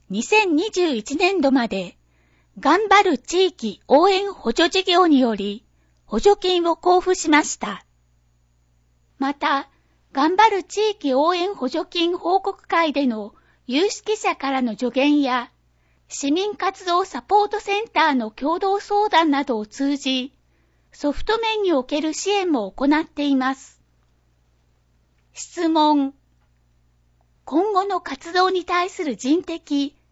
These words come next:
経済的な支援の考えは？回答。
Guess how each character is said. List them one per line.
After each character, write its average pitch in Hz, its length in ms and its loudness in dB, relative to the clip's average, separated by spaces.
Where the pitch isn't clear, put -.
経 311 240 -2
済 381 240 2
的 359 280 -6
な 349 160 2
支 - 160 -6
援 403 200 0
の 226 140 -2
考 277 420 0
え 247 120 0
は？ 190 240 -6
回 311 260 -2
答。 285 480 -2